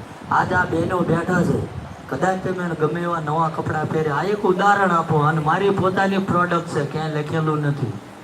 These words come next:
આપણે કોઈની કોપી ન મારતા. પણ તમારા કપડાં કદાચ આજ આ ડાળવાળા થયા કે ધૂળવાળા થયા,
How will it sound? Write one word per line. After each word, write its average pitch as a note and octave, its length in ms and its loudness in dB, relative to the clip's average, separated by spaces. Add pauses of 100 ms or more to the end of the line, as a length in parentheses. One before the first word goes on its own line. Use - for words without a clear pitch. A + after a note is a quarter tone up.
(600)
આપણે D#3+ 220 4
કોઈની F#3 440 4
કોપી F3 340 4
ન D#3 80 2 (140)
મારતા. A#2+ 260 -2 (520)
પણ A#3 180 6
તમારા B3 380 8
કપડાં B3+ 460 6
કદાચ A#3 320 4
આજ A3+ 200 6 (520)
આ G3 140 0
ડાળવાળા G3+ 800 4
થયા D#3+ 200 0 (100)
કે G#3 80 -4 (340)
ધૂળવાળા E3+ 540 2 (100)
થયા, D3 180 -4